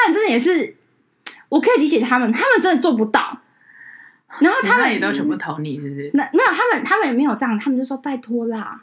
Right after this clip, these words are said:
Speaker 1: 好吗？真的拜托，
Speaker 2: <laughs>
Speaker 1: 我，
Speaker 2: OK。
Speaker 1: 我们真的做不到。我们光那个基本的演讲，我们人都已经达不，就是达标不了。”然后每次，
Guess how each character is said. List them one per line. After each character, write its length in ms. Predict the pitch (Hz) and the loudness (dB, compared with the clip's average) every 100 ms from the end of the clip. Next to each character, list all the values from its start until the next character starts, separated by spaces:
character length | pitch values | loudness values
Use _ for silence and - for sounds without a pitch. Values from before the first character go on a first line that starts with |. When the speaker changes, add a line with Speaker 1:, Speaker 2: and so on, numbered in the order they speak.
| _ | _
Speaker 1:
好 180 | - 220 | -8 -4
吗？ 420 | 208 214 220 226 - - | -2 -2 -4 -8 -14 -10
真 160 | - 269 | 0 2
的 80 | 254 | 2
拜 200 | 254 233 | -2 -6
托， 180 | 220 220 214 214 - | -4 -4 -4 -6 -14
Speaker 2:
<laughs> 240 | - - 147 | -20 -10 -2
Speaker 1:
我， 80 | 240 | 0
Speaker 2:
OK。 120 | 247 | 2
Speaker 1:
我 40 | |
们 180 | 247 247 | 2 2
真 100 | 277 | 2
的 120 | 285 | 0
做 180 | 226 247 | 0 -4
不 140 | 220 | -4
到。 200 | - 226 - | -8 -8 -2
我 60 | 226 | 0
们 200 | 247 254 | 0 0
光 220 | 302 302 | 0 0
那 80 | 285 | 0
个 100 | 220 | 0
基 220 | 220 247 | -2 -4
本 180 | 254 214 | -2 -2
的 60 | |
演 240 | 202 180 214 | -2 -2 -4
讲， 180 | 220 | -4
我 60 | 190 | -4
们 180 | 190 208 | -4 -2
人 200 | 202 202 | -2 -2
都 120 | 247 | -2
已 20 | |
经 120 | 220 226 | -2 -4
达 160 | - - | -6 -8
不， 180 | 208 - _ | -8 -8 _
就 140 | 240 226 | -6 -4
是 60 | |
达 200 | 214 - | -6 -10
标 140 | - 208 | -6 -6
不 140 | 208 | -6
了。” 100 | 202 202 | -8 -8
然 80 | 185 | -4
后 100 | 233 | -2
每 160 | 214 | -2
次， 160 | - | -4